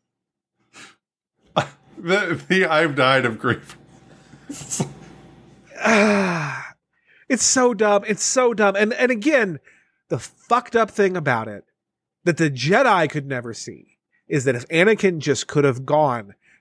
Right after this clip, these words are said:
Speaker 2: to Obi-Wan or to Yoda and been like, "Hey, I love Padme. She is my entire world, and I am having constant dreams where she dies in agony.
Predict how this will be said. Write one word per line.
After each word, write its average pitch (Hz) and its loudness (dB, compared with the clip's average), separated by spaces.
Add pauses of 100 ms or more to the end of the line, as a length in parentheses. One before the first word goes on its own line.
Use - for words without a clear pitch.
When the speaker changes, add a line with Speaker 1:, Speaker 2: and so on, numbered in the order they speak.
Speaker 2:
to 147 -12
Obi-Wan 202 0 (160)
or 131 -12
to 139 -8
Yoda 120 0 (320)
and 135 0
been 135 2
like, 127 0 (100)
"Hey, 156 0 (640)
I 151 2
love 147 0
Padme. 127 -2
She 139 -4
is 123 -4
my 120 -4
entire 135 0
world, 120 0
and 120 -4
I 131 0
am 127 0
having 120 -2
constant 160 0
dreams 123 -2 (300)
where 151 4
she 127 -2
dies 143 4
in 120 -14 (160)
agony. 113 -2